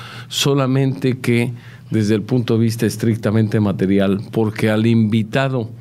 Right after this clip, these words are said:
principal, al que cumple años, al que le debemos de hacer la fiesta porque vino a redimir al género humano, a ese no lo invitamos. Y esto se está volviendo algo muy común. Antes, cuando a mí me to-, bueno,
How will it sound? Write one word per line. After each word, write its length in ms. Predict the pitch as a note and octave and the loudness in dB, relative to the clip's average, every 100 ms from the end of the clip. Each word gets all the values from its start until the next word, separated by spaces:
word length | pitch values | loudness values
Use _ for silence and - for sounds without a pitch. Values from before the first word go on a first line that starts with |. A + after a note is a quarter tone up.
| - - - - - - - - | -20 -20 -20 -20 -20 -20 -20 -10
principal, 800 | - A#2 G#2+ A#2+ - A2+ G#2+ G#2 - - - | -2 0 0 0 0 0 0 -4 -10 -8 -2
al 160 | A2 | 0
que 120 | A2+ | 0
cumple 380 | A2 C3 B2 B2 | 0 0 2 2
años, 380 | A#2+ A2+ A2 - - | 2 0 -2 -6 -2
al 180 | A2 | -2
que 100 | G#2+ | 2
le 100 | A2 | 2
debemos 320 | A2 A#2+ B2+ A#2+ | 4 4 2 2
de 80 | |
hacer 300 | A2+ C3 B2+ | 0 0 0
la 140 | B2+ A#2 | 0 0
fiesta 460 | C3+ C#3+ C#3 C3 | 2 0 0 -4
porque 260 | A2 A2 G#2+ | -2 0 2
vino 300 | A#2 B2+ A#2+ | 2 2 2
a 100 | G#2 | 2
redimir 480 | A2 G#2+ G#2+ A#2+ A2+ | 2 2 2 2 2
al 140 | G#2 | 0
género 360 | A2+ A#2 A2+ G#2 | 2 2 2 2
humano, 380 | G#2+ A#2+ C3+ C3+ - - | 2 2 0 -4 -12 -8
a 100 | - | -2
ese 220 | G#2 A#2 | -2 0
no 180 | G#2+ G#2+ | 0 2
lo 120 | G#2+ | 2
invitamos. 720 | G#2 F#2 F2 - - - - - - - - - | 2 -2 -4 -10 -10 -14 -16 -18 -20 -20 -6 0
Y 120 | C3 | 0
esto 220 | C3+ C3 | 0 -2
se 120 | - | -2
está 160 | A2+ C3+ | -2 0
volviendo 380 | C3 B2+ B2+ C3+ | 0 2 2 2
algo 180 | B2+ | 2
muy 160 | B2 D3 | 0 0
común. 520 | D3 E3 B3+ B3+ B3+ - - - - | 0 0 2 0 -2 -12 -16 -10 -4
Antes, 580 | C3+ D3 D3+ C#3 - - | -2 0 0 0 -4 -4
cuando 300 | B2 G#2+ G#2+ | -2 0 2
a 20 | |
mí 160 | G#2+ B2+ | 2 2
me 480 | B2+ B2 B2 A2+ A2+ - - - - | 2 2 2 0 -2 -8 -16 -10 -4
to-, 140 | A#2+ | -4
bueno, 420 | - A#2 C#3+ C#3 | -2 0 0 -2